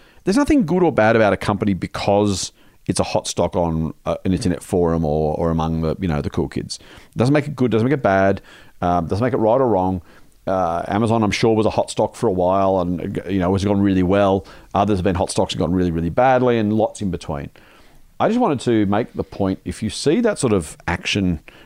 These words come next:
that sort of price action, just know what you're getting yourself in for as an investor. Um, a-, and just be careful about assuming, again, speaking of fooling yourself,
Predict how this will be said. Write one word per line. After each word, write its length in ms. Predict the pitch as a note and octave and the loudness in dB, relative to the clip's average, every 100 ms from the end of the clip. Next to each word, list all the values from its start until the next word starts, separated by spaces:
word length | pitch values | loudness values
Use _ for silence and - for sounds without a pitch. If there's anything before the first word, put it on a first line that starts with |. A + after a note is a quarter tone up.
| - | -6
that 100 | F#2 | -2
sort 120 | G2+ | -2
of 40 | D2+ | 0
price 220 | E2+ - | 0 0
action, 120 | F#2+ | -2
just 160 | D#3 F#3 | -2 0
know 320 | B2+ A2+ B2 | 2 4 4
what 300 | A#2+ A2 - - | 4 0 -2 -2
you're 420 | G#2 F2+ E2+ D#2 _ - - | 0 2 0 -4 _ -18 -2
getting 220 | G2 F#2+ | 0 2
yourself 240 | F2+ E2 D2 | 0 0 -2
in 140 | D#2+ | -2
for 300 | - A#2 E3 - | -2 -2 -2 -2
as 180 | F#2 F#2 | 0 2
an 80 | F2+ | 0
investor. 560 | D#2+ B1+ - - - - - - - - - | -2 -4 -6 -8 -10 -14 -20 -20 -20 -20 -4
Um, 460 | F#2 F2 E2 D#2+ - - - | 0 0 0 -2 -6 -18 -14
a-, 220 | - G#2 - | -8 -4 -2
and 140 | C3 | 0
just 120 | E3 | 0
be 100 | G3 | -4
careful 500 | - C3+ C#3 C3+ A#2 | -2 2 2 2 0
about 440 | F#2 F#2 F#2 F2+ - - - - - | 2 0 0 -2 -8 -20 -20 -20 -8
assuming, 720 | F2+ - - A#2+ C3 F3+ F#3 - - _ | -6 -4 -2 0 2 0 -2 -4 -18 _
again, 180 | G2+ G#2 | -2 -2
speaking 220 | F#2 G#2 | 0 -2
of 60 | F2+ | 0
fooling 300 | G#2+ G2+ G#2+ | 0 2 0
yourself, 400 | G2+ A#2 C3 | 0 -2 -2